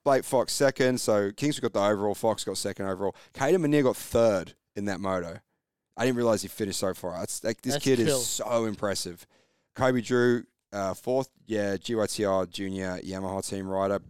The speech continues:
Speaker 1: Drew was solid all day. So he got third overall with that. So that was a really good day for him. But I reckon Manier's gonna be good this, this season. It's gonna be cool to see.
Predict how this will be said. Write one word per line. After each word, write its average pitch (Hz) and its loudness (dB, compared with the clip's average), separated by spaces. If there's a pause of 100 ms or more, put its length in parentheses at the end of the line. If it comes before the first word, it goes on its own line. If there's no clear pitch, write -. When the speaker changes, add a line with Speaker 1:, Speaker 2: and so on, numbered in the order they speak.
(140)
Speaker 1:
Drew 117 0
was 98 -4
solid 98 0
all 92 -4
day. 101 0 (280)
So 117 0
he 143 4
got 156 4
third 120 4
overall 104 4
with 90 -8
that. - -10 (360)
So - -12
that 101 -2
was 95 -8
a 104 -8
really 98 -6
good 90 -8
day 95 -4
for 90 -10
him. 98 -4 (500)
But 98 -2
I 101 0
reckon 120 2
Manier's 95 -2
gonna 87 -6
be 82 -12 (340)
good 92 -8
this, - -8
this 87 -6
season. 85 -4
It's 90 -12
gonna 101 -4
be 90 -8
cool 92 -10
to 78 -12
see. 90 -4